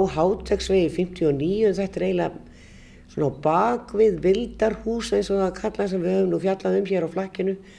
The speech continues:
sem er leiguhúsnæði fyrir eldri borgara. Og þetta er eiginlega svona svolítið á bak við þá, svona fyrir framan skólann, innkeyrslan að þessari lóð er sú sama og inn að sjómannaskólanum.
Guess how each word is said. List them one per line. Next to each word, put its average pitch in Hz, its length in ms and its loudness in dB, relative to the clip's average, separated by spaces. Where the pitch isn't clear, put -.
sem 151 140 0
er 147 100 2
leiguhúsnæði 170 680 0
fyrir - 300 -6
eldri 160 380 -2
borgara. 208 420 -2
Og 156 240 4
þetta 190 240 0
er 190 80 4
eiginlega 190 220 2
svona 190 180 0
svolítið 196 300 0
á 190 80 -4
bak 208 220 -2
við 165 100 -2
þá, 120 80 -2
svona 143 200 -2
fyrir 156 160 -6
framan 175 440 -4
skólann, 120 440 0
innkeyrslan 139 560 -4
að 139 140 -6
þessari 127 340 -6
lóð 151 320 0
er 151 220 0
sú 165 320 0
sama 156 460 0
og 135 140 4
inn 151 120 2
að 123 140 -2
sjómannaskólanum. 113 760 -4